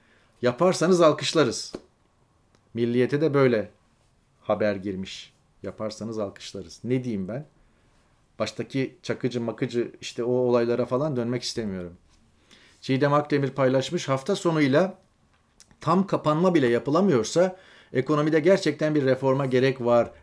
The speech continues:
demektir. Korkusuz, Türkiye borç yüzünden ilaç ve aşı alamayacak demiş. Yarın öbür gün ilaç, proje ortağı olmayan ülkelere bile sunulmaya başladığında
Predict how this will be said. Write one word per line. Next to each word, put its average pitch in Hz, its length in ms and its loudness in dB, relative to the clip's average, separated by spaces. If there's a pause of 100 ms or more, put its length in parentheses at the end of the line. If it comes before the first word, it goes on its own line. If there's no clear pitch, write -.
demektir. 104 880 -6 (280)
Korkusuz, 131 640 0 (220)
Türkiye 156 480 6
borç 160 220 0
yüzünden 143 460 -2
ilaç 143 400 0
ve 143 160 2
aşı 135 380 0
alamayacak 127 640 0
demiş. - 420 -14 (960)
Yarın 147 400 4
öbür 131 260 2
gün 117 260 -6
ilaç, 131 520 -2 (120)
proje 147 320 2
ortağı 139 360 2
olmayan 147 440 2
ülkelere 127 580 0
bile 113 160 -2
sunulmaya 127 500 -2
başladığında 107 840 -2